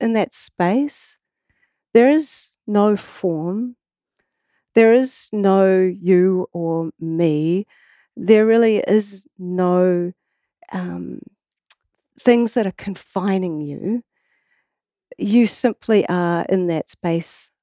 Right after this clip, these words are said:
of, uh, truth. And it's so unique and it's so incredibly profound.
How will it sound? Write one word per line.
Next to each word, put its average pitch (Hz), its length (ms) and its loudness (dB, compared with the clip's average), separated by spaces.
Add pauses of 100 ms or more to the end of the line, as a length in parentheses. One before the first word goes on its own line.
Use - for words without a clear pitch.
(140)
of, 170 540 -6 (680)
uh, - 260 -20 (380)
truth. - 480 -8 (1200)
And 208 120 4
it's - 160 0
so 277 320 0
unique 196 680 -4
and 185 120 -10
it's - 220 -12
so 247 280 2
incredibly 185 720 -6 (340)
profound. - 840 -8